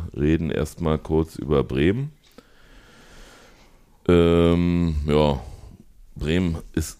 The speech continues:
ist so ganz anders als Charlottenburg. Also du kannst dich völlig frei in der Stadt bewegen, ohne dass du blöde angepöbelt wirst. Im Gegenteil.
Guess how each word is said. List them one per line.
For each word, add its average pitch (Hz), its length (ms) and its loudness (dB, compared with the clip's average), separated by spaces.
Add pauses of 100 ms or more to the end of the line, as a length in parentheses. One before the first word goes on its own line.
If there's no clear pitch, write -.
ist - 160 -2
so 90 80 -2
ganz 85 320 0
anders 80 260 -2
als 71 160 -2
Charlottenburg. 85 680 -2
Also 60 180 -4
du 67 160 -4
kannst 76 480 -4
dich 69 180 -4
völlig 80 340 -2
frei 76 280 0
in 82 60 0
der 78 100 0
Stadt 78 260 -4
bewegen, 76 460 -2
ohne 69 180 -2
dass 69 120 -4
du 73 60 -6
blöde 67 300 -2
angepöbelt 85 560 -2
wirst. 82 240 -2
Im 65 140 -6
Gegenteil. 85 500 0